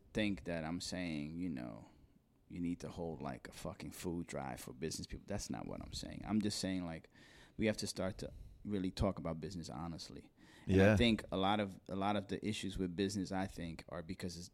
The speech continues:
Speaker 1: the marketing of business as this glamour thing and the focus on these C E Os. And the truth is, man, most of us in business ain't gonna make that. Um,
Speaker 2: Most
Speaker 1: most
Speaker 2: C E Os aren't people you really wanna get to know.
Speaker 1: Right.
Speaker 2: <laughs>
Speaker 1: Yeah, and most C E Os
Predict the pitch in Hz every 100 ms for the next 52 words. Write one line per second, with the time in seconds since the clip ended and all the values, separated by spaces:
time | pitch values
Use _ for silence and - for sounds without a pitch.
0 | _ - - 87 85 85 - 87 85 95
1 | 92 87 85 82 - - - 71 - 76
2 | 65 92 - - 92 90 90 87 - -
3 | 90 104 87 85 85 87 - 98 90 78
4 | 60 65 92 101 - - - - - 98
5 | 95 - 135 98 95 87 90 104 - 104
6 | 98 101 95 101 104 87 - 90 90 85
7 | 80 78 - 78 73 - - - - -
8 | 90 82 78 92 _ _ _ _ _ _
9 | - 90 101 - 104 78 90 92 87 90
10 | - 87 90 90 85 87 87 85 80 -
11 | 82 87 85 - - 107 107 82 - -
12 | - 131 165 117 143 156 160 - 139 131
13 | 143 139 107 110